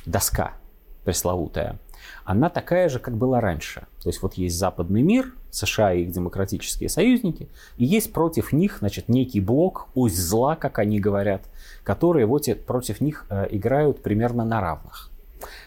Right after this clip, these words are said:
А если мы посмотрим на реальное положение вещей, то мы обнаружим, что есть интересы нескольких великих государств цивилизации, в числе которых, даже если мы возьмём только Евразию, уже обнаружатся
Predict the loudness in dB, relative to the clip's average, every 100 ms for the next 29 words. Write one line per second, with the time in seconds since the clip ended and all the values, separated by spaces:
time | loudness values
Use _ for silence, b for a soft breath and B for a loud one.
0 | B 0 2 2 0 -2 -2 -2 0 0
1 | 2 2 2 2 0 0 0 0 0 -2
2 | -4 -8 -10 -8 -8 -8 -16 B B 0
3 | 2 4 2 2 2 2 0 -2 -2 0
4 | 0 -2 -4 -2 -2 0 2 2 0 -4
5 | -4 -4 0 0 2 -2 -2 -4 -2 -2
6 | -4 -4 -2 0 2 2 0 -10 -12 -18
7 | -20 B B B -2 0 0 0 0 0
8 | 0 0 -4 -14 -14 -12 -2 0 0 0
9 | 0 0 0 0 0 0 -2 0 2 2
10 | 0 -4 -2 0 0 2 0 -2 -8 -16
11 | B B 0 2 4 2 0 -2 0 0
12 | -2 -6 -8 -8 -8